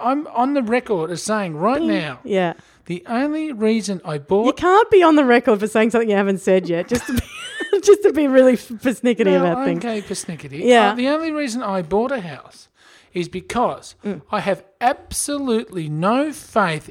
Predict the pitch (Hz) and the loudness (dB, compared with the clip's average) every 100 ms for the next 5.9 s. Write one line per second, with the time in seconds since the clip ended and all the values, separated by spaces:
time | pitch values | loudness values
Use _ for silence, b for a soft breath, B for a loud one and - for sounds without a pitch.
0 | _ 240 262 277 262 - 220 196 - 151 | _ -4 -2 -2 -6 -8 -6 -8 -10 -12
1 | 147 190 214 269 262 254 208 180 185 151 | -4 -2 0 -4 -2 -4 -2 -2 -4 -8
2 | 123 196 240 262 262 247 - 180 165 349 | -8 -2 -2 -2 -6 -6 -2 -2 0 0
3 | 320 403 403 285 302 277 294 196 131 - | 2 4 6 6 4 0 -2 -4 -6 -2
4 | 302 294 262 - 247 175 147 - - _ | 0 0 -4 -2 -2 -2 -4 -12 -20 _
5 | _ _ _ _ - 277 330 180 123 | _ _ _ _ -8 -2 0 -2 -8